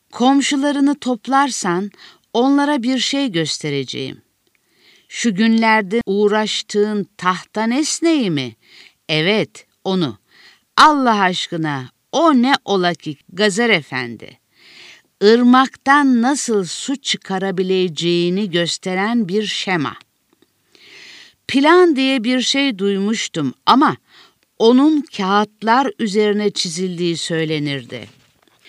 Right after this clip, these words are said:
Daha kolay anlaşılabilsin diye küçük nesneler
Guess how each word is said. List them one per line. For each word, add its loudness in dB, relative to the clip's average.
Daha 2
kolay 0
anlaşılabilsin -2
diye -2
küçük -4
nesneler -2